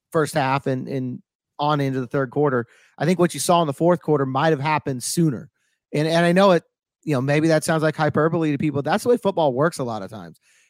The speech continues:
You're on the road and you're playing a team that's not supposed to beat you. If you come out early and get a two-score lead, you kinda reinforce that in their minds. The longer they're still in the game, the more confidence they get, the more you see something happen like what happened on Sunday.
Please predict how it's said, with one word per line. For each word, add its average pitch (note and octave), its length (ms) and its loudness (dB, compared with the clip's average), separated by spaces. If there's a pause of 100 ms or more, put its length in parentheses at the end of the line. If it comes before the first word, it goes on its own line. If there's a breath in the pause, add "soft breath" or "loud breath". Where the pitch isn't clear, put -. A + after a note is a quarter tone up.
You're F#3+ 240 4
on G#3 180 2
the F#3+ 80 0
road E3+ 500 4 (340)
and C3+ 140 -4
you're F3+ 100 2
playing F#3 280 0
a D#3 40 -2
team F3 220 -4
that's C#3+ 160 -8
not E3 220 -2
supposed D#3+ 320 -2
to C3 80 -8
beat F3+ 240 -4
you. C#3+ 260 -2
If C3 140 -8
you F#3+ 100 -8
come G#3 160 0
out E3 200 0
early D3 520 0
and C#3 80 -6
get E3 140 -2
a - 20 -4
two-score D#3+ 480 -2
lead, D#3 460 -2 (320 soft breath)
you D3 80 -12
kinda F#3+ 180 2
reinforce F3 560 0
that D#3 160 0
in C#3+ 80 -4
their C#3+ 140 -4
minds. E3 320 -2
The C#3+ 100 -2
longer F3+ 540 0
they're F3 240 0
still F3+ 300 -2
in E3+ 60 -2
the D#3 60 -4
game, D#3 540 -4 (280)
the C3+ 60 -8
more E3+ 220 2
confidence F3 500 -4
they F#3+ 180 0
get, D#3+ 240 -2
the D#3+ 60 -8
more E3 160 -2
you D#3+ 100 -4
see F3+ 200 -8
something D#3+ 340 -6
happen D#3+ 320 -4
like D3+ 160 -2
what D#3 140 0
happened D3+ 320 -2
on B2+ 100 -2
Sunday. D3 580 0